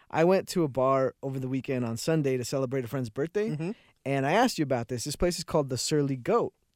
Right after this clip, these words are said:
Speaker 1: and you said you'd been.
Speaker 2: I've been to one of the locations, yeah.
Speaker 1: Okay, yeah. You went to the one in West Hollywood, right?
Speaker 2: Right.
Speaker 1: And I went to the one in Encino. Now, the first thing that Harris told me was that it's a dope bar, and it's the kind of bar that we would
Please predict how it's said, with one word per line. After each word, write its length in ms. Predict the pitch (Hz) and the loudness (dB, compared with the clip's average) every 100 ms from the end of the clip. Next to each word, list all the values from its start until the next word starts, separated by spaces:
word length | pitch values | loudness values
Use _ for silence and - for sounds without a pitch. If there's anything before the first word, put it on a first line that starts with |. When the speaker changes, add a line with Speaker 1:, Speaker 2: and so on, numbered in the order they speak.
| - | -6
Speaker 1:
and 120 | 147 | -2
you 60 | 147 | 2
said 160 | 175 165 | 2 2
you'd 160 | 156 | 0
been. 300 | 262 147 113 _ _ _ _ - | 0 -2 -4 _ _ _ _ -2
Speaker 2:
I've 180 | 180 151 | 0 4
been 160 | 202 202 | 4 4
to 100 | 185 | 2
one 220 | 180 185 | 2 0
of 60 | |
the 100 | 170 | -2
locations, 480 | 147 123 123 107 101 | -4 -4 -8 -8 -8
yeah. 180 | 117 - - | -8 -8 -2
Speaker 1:
Okay, 300 | 185 - 143 | -2 2 2
yeah. 300 | 190 165 127 | 6 4 4
You 180 | 151 190 | 4 4
went 180 | 220 190 | 4 2
to 80 | 190 | 2
the 60 | |
one 120 | 180 175 | 4 4
in 60 | |
West 180 | 160 - | 4 4
Hollywood, 360 | 139 127 120 123 | 2 2 0 0
right? 200 | 170 127 | 0 0
Speaker 2:
Right. 240 | 120 90 _ - | -8 -8 _ -2
Speaker 1:
And 100 | 143 | 4
I 60 | |
went 160 | 170 175 | 6 4
to 80 | 175 | 4
the 80 | 156 | 4
one 180 | 151 139 | 4 4
in 80 | 127 | 4
Encino. 440 | 120 - 233 139 - - - - - | 2 2 2 2 -2 -18 -20 -18 -2
Now, 360 | 147 147 139 | 0 2 0
the 100 | - | -4
first 280 | 139 196 196 | 2 2 2
thing 100 | 196 | 2
that 120 | 175 143 | 2 2
Harris 280 | 151 147 | 2 0
told 240 | - 165 147 | 0 2 2
me 140 | 143 | 2
was 240 | 131 127 113 | 2 0 0
that 300 | 113 113 - - | -2 -2 -4 -4
it's 220 | 143 - | -2 0
a 80 | 139 | 0
dope 260 | 160 170 | 2 2
bar, 320 | 143 139 139 - | 4 4 4 2
and 160 | 135 135 | -2 -4
it's 140 | - | -6
the 120 | 131 | -8
kind 220 | - 147 | -4 -2
of 60 | 135 | 0
bar 260 | 127 127 120 | 2 2 2
that 240 | 120 - | -2 -6
we 360 | 135 135 151 139 | -6 0 2 2
would 300 | 135 123 | 0 -4